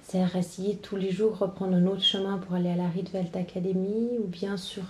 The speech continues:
la couverture de Petits Faits Curieux dont le récit peut éclairer le dessous des choses. C'est justement un tracé que j'ai fait, euh, d'une journée à vélo dans la ville de Genève. Donc c'est cette idée, qu'est-ce,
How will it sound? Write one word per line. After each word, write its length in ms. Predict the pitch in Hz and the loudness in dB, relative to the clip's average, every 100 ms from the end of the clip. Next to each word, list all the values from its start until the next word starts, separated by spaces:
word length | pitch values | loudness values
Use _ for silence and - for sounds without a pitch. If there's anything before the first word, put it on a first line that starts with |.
| 196 | -4
la 80 | |
couverture 720 | 185 - 185 185 - - 214 208 | -4 -6 -2 -2 -4 -8 -8 -4
de 120 | 196 | -6
Petits 340 | 185 - - | -6 -10 -10
Faits 160 | - 208 | -6 -6
Curieux 340 | - 202 214 | -4 -2 0
dont 120 | 220 202 | 0 0
le 120 | 185 | -2
récit 260 | 190 - | -6 -12
peut 180 | 185 - | -8 -6
éclairer 380 | 185 - 185 190 170 - - | -6 -4 -4 -4 -8 -14 -8
le 60 | 185 | -4
dessous 340 | 180 175 202 | -4 -6 -8
des 140 | 190 | -6
choses. 400 | 185 - 233 262 254 - - - - | -6 -2 2 2 0 -12 -16 -16 -14
C'est 140 | - 208 | -2 -2
justement 400 | 180 214 220 214 | 2 4 4 2
un 80 | 190 | 0
tracé 520 | - 214 214 - 214 | 0 0 0 -2 -4
que 60 | |
j'ai 160 | - 202 | -4 -8
fait, 220 | 180 - | -6 -4
euh, 500 | 208 220 208 190 190 | -4 -4 -6 -8 -8
d'une 260 | 180 202 190 | -4 -2 -2
journée 540 | 190 190 196 196 202 | -4 -4 -4 -4 -4
à 60 | 185 | -2
vélo 420 | 180 185 185 196 | 0 0 0 -2
dans 120 | 196 | -6
la 120 | 190 185 | -4 -2
ville 200 | 180 185 | -2 -2
de 100 | 190 | -4
Genève. 360 | - 233 240 | -2 -2 -2
Donc 100 | 214 185 | -6 -10
c'est 300 | - - 180 | -14 -12 -10
cette 140 | - | -6
idée, 340 | 180 214 220 220 - - - - - - | -2 0 -2 -4 -14 -20 -20 -20 -20 -6
qu'est-ce, 240 | 220 - | -4 -4